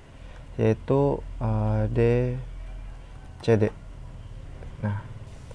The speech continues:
hex, kita pakai yang hex dik. Ada blue juga,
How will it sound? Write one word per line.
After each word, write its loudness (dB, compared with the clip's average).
hex, -2
kita 2
pakai 8
yang 6
hex 0
dik. 6
Ada 10
blue 12
juga, 12